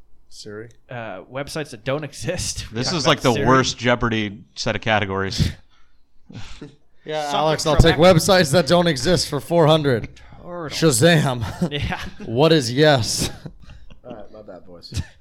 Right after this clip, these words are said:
Speaker 4: <laughs>
Speaker 2: Well, uh, anything else we do wanna bring forth
Speaker 1: Yeah,
Speaker 2: on
Speaker 1: Turtle,
Speaker 2: this
Speaker 1: you're our guest, man. Hit
Speaker 2: joyous
Speaker 1: us with
Speaker 2: happy
Speaker 1: something.
Speaker 2: hour?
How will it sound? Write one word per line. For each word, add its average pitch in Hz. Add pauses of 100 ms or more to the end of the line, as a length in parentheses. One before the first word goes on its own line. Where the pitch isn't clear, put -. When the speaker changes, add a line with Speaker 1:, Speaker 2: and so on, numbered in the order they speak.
(220)
Speaker 4:
<laughs> -
Speaker 2:
Well, 175
uh, 170
anything 208
else 202
we 151
do 139
wanna 196 (520)
bring 170
forth 190
Speaker 1:
Yeah, 160
Speaker 2:
on 170
Speaker 1:
Turtle, 185
Speaker 2:
this 135
Speaker 1:
you're 208
our 208
guest, 170
man. 160
Hit - (120)
Speaker 2:
joyous 240
Speaker 1:
us -
with 170
Speaker 2:
happy 190
Speaker 1:
something. 190
Speaker 2:
hour? 220